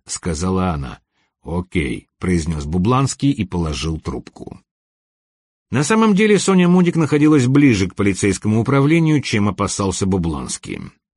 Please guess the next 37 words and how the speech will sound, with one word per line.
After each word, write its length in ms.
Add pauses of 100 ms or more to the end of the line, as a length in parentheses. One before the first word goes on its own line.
(360)
Она 320
вместе 400
с 80
мужем 380
пила 280
кофе 360
на 120
балконе 680
в 80
доме 400
у 100
подруги, 560
жившей 500
в 60
районе 640
Вассастан. 800 (840)
Они 240
отдыхали 600
от 260
детей, 640
поскольку 540
родители 460
Сони 500 (220)
на 180
одну 220
неделю 400
отпуска 540
забрали 520
внуков 540
к 60
себе 440
и 200
планировали 680
провести 500
время 380
по 120
старинке, 680